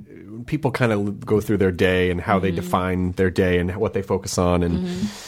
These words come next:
Speaker 1: and again, I'm not good at this, which is why I'm saying it out loud. But, you know, when shit happens in a day and you get to the end of the day and you go, "Oh, fucking day. Ah,
Speaker 2: Yeah.
Speaker 1: this fucking sucked. This day.
Speaker 2: Yeah.
Speaker 1: Oh, everything was against me."
Speaker 2: <laughs> Right.
Speaker 1: You know, that's an emotional response.
Speaker 2: Right.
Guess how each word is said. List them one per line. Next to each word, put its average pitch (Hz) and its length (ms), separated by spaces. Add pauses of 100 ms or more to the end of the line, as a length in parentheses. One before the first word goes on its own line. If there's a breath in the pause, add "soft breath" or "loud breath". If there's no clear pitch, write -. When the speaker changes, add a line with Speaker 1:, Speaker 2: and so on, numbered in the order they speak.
(340 loud breath)
Speaker 1:
and 139 100
again, 107 180
I'm 101 100
not 123 240
good 107 140
at 95 100
this, 92 200
which 95 140
is 87 80
why 92 120
I'm 87 80
saying 98 280
it 107 80
out 110 140
loud. 87 340 (380)
But, 104 360 (1300)
you 131 140
know, 113 120
when 110 140
shit 160 200
happens 110 400
in 104 120
a 101 40
day 95 240
and 95 80
you 101 60
get 107 140
to - 80
the 98 80
end 95 120
of 90 60
the 95 60
day 92 80
and 90 80
you 107 40
go, 120 120
"Oh, - 40 (160)
fucking - 320
day. 113 320
Ah, 101 160
Speaker 2:
Yeah. 175 220
Speaker 1:
this 160 80
fucking 123 260
sucked. - 360
This 147 160
day. 151 420
Speaker 2:
Yeah. 170 360
Speaker 1:
Oh, 175 40
everything 196 480
was 160 160
against 170 340
me." 147 140
Speaker 2:
<laughs> - 0
Right. 185 220 (180 loud breath)
Speaker 1:
You 165 80
know, 151 220 (320 loud breath)
that's 151 180
an 175 60
emotional 143 440
response. 104 440
Speaker 2:
Right. 208 180